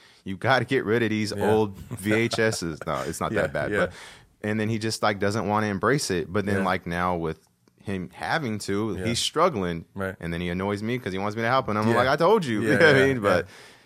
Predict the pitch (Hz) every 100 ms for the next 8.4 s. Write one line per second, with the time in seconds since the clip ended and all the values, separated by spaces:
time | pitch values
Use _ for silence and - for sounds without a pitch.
0 | - 76 92 98 92 101 107 98 95 82
1 | 80 - 82 67 64 57 55 - 107 117
2 | 131 139 107 104 107 113 - 135 - 113
3 | - 170 127 - - - 101 95 92 92
4 | 87 87 _ _ _ _ _ _ _ _
5 | _ _ - 98 - - 95 - 107 104
6 | 104 90 - 95 90 87 95 90 90 107
7 | 92 87 87 - 95 - 92 87 - 92
8 | 95 95 90 92